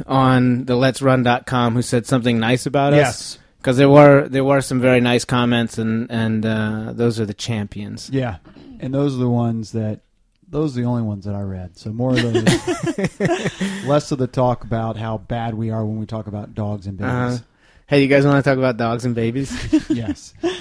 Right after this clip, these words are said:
Speaker 2: Th-, this podcast, of course, is sponsored by Pacers Running. Pacers Running with five area D C locations. Pacers Running is for every run. We also have our location in Princeton, New Jersey at seven Palmer Square.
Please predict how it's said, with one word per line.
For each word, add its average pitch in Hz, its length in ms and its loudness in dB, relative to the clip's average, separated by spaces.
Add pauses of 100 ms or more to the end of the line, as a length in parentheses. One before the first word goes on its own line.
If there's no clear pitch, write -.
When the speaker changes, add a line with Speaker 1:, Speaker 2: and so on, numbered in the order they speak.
(240)
Speaker 2:
Th-, 127 160 -6
this 151 160 0
podcast, 170 480 0
of 131 100 -8
course, 165 300 0
is 127 80 -6
sponsored 180 480 0
by 135 180 0
Pacers 127 460 -2
Running. 123 320 -2
Pacers 120 340 -4
Running 120 220 -2
with 113 140 -6
five 151 240 -4
area 139 340 0
D 139 220 -2
C 185 240 -4
locations. 156 800 0 (720)
Pacers 160 420 4
Running 143 320 2
is 151 300 0
for 135 180 2
every 123 220 2
run. 160 340 -2 (560)
We 123 80 -4
also 123 280 -4
have 117 200 -4
our 117 140 0
location 123 600 -4
in 117 360 -6
Princeton, 170 560 -2
New 143 140 2
Jersey 151 480 0
at 165 100 -8
seven 117 340 -4
Palmer 110 360 -2
Square. 147 480 -4